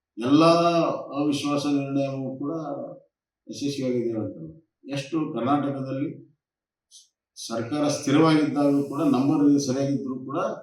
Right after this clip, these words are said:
ಅವರ ಆಡಳಿತ ಮತ್ತು ರಾಜಕಾರಣ ಸರಿ ಇದ್ದಾಗ ವಿರೋಧ ಪಕ್ಷಗಳು ವಾಸ್ತವವನ್ನು ಪ್ರಯೋಗ ಮಾಡೇ ಮಾಡ್ತಾರೆ.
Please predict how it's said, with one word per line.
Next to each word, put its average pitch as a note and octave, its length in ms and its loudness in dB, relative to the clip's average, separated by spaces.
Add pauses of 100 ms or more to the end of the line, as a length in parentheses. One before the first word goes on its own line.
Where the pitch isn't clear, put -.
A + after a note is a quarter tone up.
(520)
ಅವರ B2 240 -2
ಆಡಳಿತ C3+ 420 0
ಮತ್ತು C#3+ 340 2
ರಾಜಕಾರಣ B2 500 -4
ಸರಿ A#2+ 280 2
ಇದ್ದಾಗ B2 240 2
ವಿರೋಧ C#3 600 -6
ಪಕ್ಷಗಳು A#2 480 -8
ವಾಸ್ತವವನ್ನು A#2+ 400 -6
ಪ್ರಯೋಗ A2 220 -8
ಮಾಡೇ A2+ 400 -6
ಮಾಡ್ತಾರೆ. - 320 -14